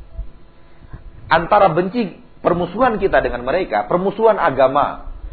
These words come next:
permusuhan tauhid dan syirik, permusuhan antara iman dan kufur,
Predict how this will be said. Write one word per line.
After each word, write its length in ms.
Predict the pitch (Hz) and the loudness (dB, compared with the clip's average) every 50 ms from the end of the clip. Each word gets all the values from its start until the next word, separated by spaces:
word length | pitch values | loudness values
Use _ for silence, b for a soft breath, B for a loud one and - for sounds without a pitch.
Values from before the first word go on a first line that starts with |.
| - - | -12 -6
permusuhan 560 | - 151 147 156 165 - 196 196 180 165 156 | -2 -2 0 0 -2 0 2 2 2 4 4
tauhid 480 | 160 151 151 151 180 196 170 - - - - - - - 113 | 4 4 4 4 2 0 0 -2 -4 -16 -18 -18 -12 -4 0
dan 180 | 143 143 131 | 0 0 0
syirik, 400 | - - 190 190 170 - - - - - - - - - - - - - - - - - - b b b b b - | 0 0 0 0 0 -2 -6 -14 -16 -18 -20 -20 -20 -20 -20 -20 -20 -20 -20 -20 -20 -20 -20 b b b b b 0
permusuhan 480 | 151 147 156 160 160 160 208 214 190 | 0 0 2 0 0 4 4 4 4
antara 320 | 165 165 156 160 156 160 - | 4 2 2 4 2 2 2
iman 240 | 170 160 170 196 185 | 0 0 2 2 2
dan 220 | 160 165 156 143 | 2 2 0 2
kufur, 480 | - 202 170 160 190 170 - - 98 - | 0 0 2 2 0 0 0 -2 -8 -12